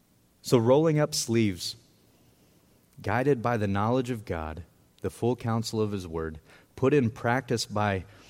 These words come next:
uh, using what you have learned from godly people and what God has led you through, all through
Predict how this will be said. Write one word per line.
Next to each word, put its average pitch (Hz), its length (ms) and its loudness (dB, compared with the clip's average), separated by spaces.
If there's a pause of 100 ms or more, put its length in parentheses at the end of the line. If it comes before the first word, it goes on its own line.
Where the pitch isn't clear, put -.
(420)
uh, 92 260 -4
using 123 380 2
what 117 140 4
you 107 100 2
have 92 100 -2
learned 110 440 -2
from 101 180 -4
godly 110 400 -2
people 98 480 -6 (1000)
and 101 180 0
what 98 140 -2
God 104 260 2
has 104 240 -2
led 101 280 0
you 123 200 0
through, 98 300 -4
all 110 260 0
through 104 540 -2